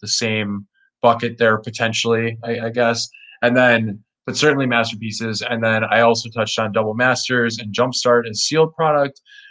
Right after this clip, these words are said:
And most importantly, I think, is preparing for rotation, freeing up your cash flow. I think this is, this is the number one takeaway that I will offer.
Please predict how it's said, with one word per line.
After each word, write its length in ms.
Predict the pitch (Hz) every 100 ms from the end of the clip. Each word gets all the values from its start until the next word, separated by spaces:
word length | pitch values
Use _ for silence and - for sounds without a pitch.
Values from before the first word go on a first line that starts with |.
| _ -
And 480 | 131 120 113 113 - _ 123
most 240 | 127 117
importantly, 560 | 110 120 123 110 117 107
I 80 |
think, 360 | 107 113 107 101 _
is 540 | 120 110 104 104 98 - _ _ _ _ -
preparing 420 | 135 139 127 117
for 160 | 117 113
rotation, 640 | 110 120 127 - 123 117
freeing 380 | - 123 120 110
up 140 | 104
your 100 | 110
cash 420 | - 117 113 -
flow. 160 | 123 117
I 100 | 113
think 180 | 123 120
this 160 | 123
is, 200 | 127 104 - - - -
this 160 | 139 147
is 120 | 123
the 100 | 131
number 300 | 127 131 131
one 160 | 120
takeaway 380 | 107 120 120 110
that 120 | 107
I 160 | 107 117
will 180 | 110 107
offer. 460 | 117 113 131 127